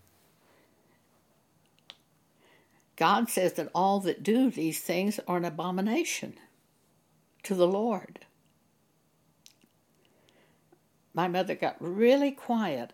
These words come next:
after I read that passage of Scripture to her, and then she said,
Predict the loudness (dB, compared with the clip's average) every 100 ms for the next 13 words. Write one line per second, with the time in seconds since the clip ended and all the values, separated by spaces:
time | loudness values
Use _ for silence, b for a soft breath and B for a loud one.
0 | -8 -8 -6 -6 -4 -2 -2 -2 -4 -4
1 | -6 -6 -6 -10 -10 -8 -2 -2 -2 -8
2 | -8 -10 -8 -8 -6 -6 0 2 2 2
3 | 0 -2 0 0 0 -6